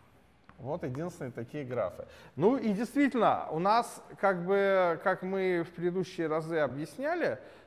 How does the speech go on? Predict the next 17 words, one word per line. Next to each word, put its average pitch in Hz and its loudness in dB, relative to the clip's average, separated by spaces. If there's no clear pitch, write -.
что 160 4
тогда 220 4
<coughs> - -2
то, 170 2
что 170 -4
мы 175 0
сопоставляем 156 0
такому 139 -4
графу, 170 0
вот 131 0
здесь 170 -4
сидит 156 -2
одно 147 2
поливекторное 139 -4
поле 135 -2
гамма, 202 0
и 156 -2